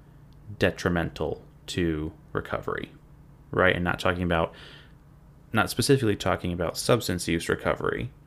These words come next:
you know, not talking about people who have overcome addiction, right? That's not the type of recovery I'm necessarily talking about,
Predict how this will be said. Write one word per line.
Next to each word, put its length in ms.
you 100
know, 200
not 220
talking 280
about 220
people 460
who 540
have 640
overcome 460
addiction, 760
right? 240
That's 160
not 100
the 60
type 180
of 140
recovery 640
I'm 100
necessarily 400
talking 400
about, 400